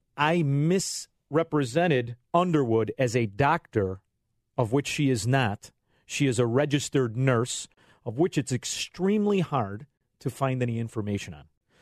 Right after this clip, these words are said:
So she may just be a registered nurse. I know that she worked for Obama. I know that she worked in Washington, D C for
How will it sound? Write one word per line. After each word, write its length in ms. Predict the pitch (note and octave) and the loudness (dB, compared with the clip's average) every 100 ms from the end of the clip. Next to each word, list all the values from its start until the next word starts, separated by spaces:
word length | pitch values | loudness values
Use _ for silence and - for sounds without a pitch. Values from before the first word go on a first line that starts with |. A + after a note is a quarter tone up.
| _ _ _ | _ _ _
So 220 | - D#3 | -2 -2
she 160 | C3 F3 | 0 0
may 160 | F3 | 0
just 180 | D#3 D3 | 0 -2
be 100 | C#3+ | 0
a 40 | C3 | 2
registered 440 | C#3 B2+ - A#2+ | 2 0 0 0
nurse. 340 | B2 D3 C3 - | 2 2 0 0
I 120 | B2+ | 0
know 180 | C3 E3 | 2 0
that 160 | D3 | 0
she 120 | - B2 | -2 -2
worked 260 | A#2 A2 | -2 -4
for 200 | - G2 | -8 -14
Obama. 380 | F2+ D3+ F3+ F3+ | -4 0 2 2
I 160 | C3+ G#2+ | 0 -2
know 180 | B2+ | -2
that 160 | A#2+ A2+ | -2 -2
she 140 | - | -6
worked 380 | A2 A#2 A#2 - - - _ _ | -6 -2 -2 -4 -20 -20 _ _
in 180 | - A2+ | -4 -2
Washington, 680 | A2 C#3 C#3 C#3+ B2+ B2 A#2 | 2 2 2 0 -2 0 -2
D 160 | G#2 A#2 | -2 -4
C 500 | - - F3 D#3+ D#3+ | -4 -4 0 2 0
for 420 | - - A2+ A#2 | -4 -2 0 0